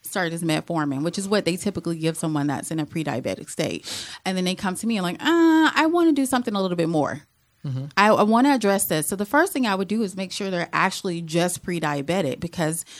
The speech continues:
Speaker 1: there are a lot of factors, especially for ambitious people like we are, like something, for example, like adrenal fatigue,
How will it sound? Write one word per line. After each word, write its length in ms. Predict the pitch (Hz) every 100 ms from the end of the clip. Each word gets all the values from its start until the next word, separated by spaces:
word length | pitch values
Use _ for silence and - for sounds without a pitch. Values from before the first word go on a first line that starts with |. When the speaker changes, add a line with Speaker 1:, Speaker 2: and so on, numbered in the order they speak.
| -
Speaker 1:
there 120 | 214
are 40 | 220
a 80 | 202
lot 260 | 196 220
of 240 | 220 190 -
factors, 480 | 190 175 175 160
especially 400 | - 170 175 214
for 160 | 202 196
ambitious 520 | 175 165 156 202 202
people 300 | - 185 190
like 240 | 180 165 190
we 160 | 208
are, 400 | - 151 147 202 - - _
like 140 | 180 180
something, 600 | - 196 190 190 180 - _ - -
for 100 | 220
example, 320 | 190 175 175
like 180 | 185 -
adrenal 360 | 196 190 214 269
fatigue, 560 | - 170 151 139 -